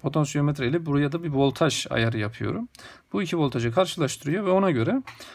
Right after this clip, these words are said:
D sıfırdan, yani şu out kısmından beş volt ya da G N D, yani toprağa çekiyor çıkışı. D sıfır buraya bağlı. E, şimdi buradan normalde bir çıkışı veriyor.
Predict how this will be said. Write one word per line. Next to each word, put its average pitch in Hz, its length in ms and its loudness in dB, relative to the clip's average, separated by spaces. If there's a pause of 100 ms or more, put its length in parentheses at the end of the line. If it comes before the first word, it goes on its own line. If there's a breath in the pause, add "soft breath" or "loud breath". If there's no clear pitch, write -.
(180 loud breath)
D 226 100 4
sıfırdan, 175 580 0 (320)
yani 123 160 2
şu - 120 -6
out 165 320 4
kısmından 123 600 0 (640 loud breath)
beş 220 300 2
volt 208 320 0
ya 151 160 6
da 277 220 2 (600)
G 202 180 8
N 196 140 6
D, 117 180 2 (240)
yani 151 200 -2
toprağa 160 360 4
çekiyor - 420 -4
çıkışı. - 440 -4 (920)
D 147 140 4
sıfır 185 340 0
buraya 180 300 6
bağlı. 107 380 0 (420 loud breath)
E, 120 80 0
şimdi 180 300 0
buradan 196 320 2
normalde 190 520 4
bir 214 120 0
çıkışı 120 440 -4
veriyor. - 280 -6